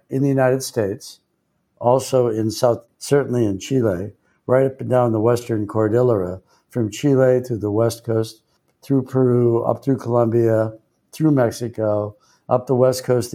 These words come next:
the United States, up to Alaska, where you could drill into hot granite. These granites are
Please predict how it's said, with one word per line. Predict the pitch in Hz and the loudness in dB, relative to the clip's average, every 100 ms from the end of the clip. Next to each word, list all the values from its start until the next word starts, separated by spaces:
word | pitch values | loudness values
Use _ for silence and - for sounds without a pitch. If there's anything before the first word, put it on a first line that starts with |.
| 117 | -2
the | |
United | 117 110 | 0 -2
States, | - 113 101 101 - _ _ | -6 -6 -6 -8 -16 _ _
up | 135 127 | 0 0
to | 147 143 | 0 2
Alaska, | 131 113 101 - 98 90 - _ _ _ _ _ _ | 2 2 -2 -6 -10 -10 -16 _ _ _ _ _ _
where | 131 147 143 135 - | 0 2 2 0 -4
you | 147 156 | -4 -2
could | 151 113 | -4 -4
drill | - 160 180 175 | -2 2 2 0
into | 131 127 117 | -4 -4 -4
hot | 98 - 143 151 147 | -6 -2 2 2 0
granite. | 135 123 123 113 98 _ _ _ _ _ _ _ _ | -2 0 0 -4 -8 _ _ _ _ _ _ _ _
These | - 135 165 | -6 -4 -4
granites | - 160 165 151 131 - | -2 0 2 0 -2 -4
are | 117 110 107 | -2 0 -4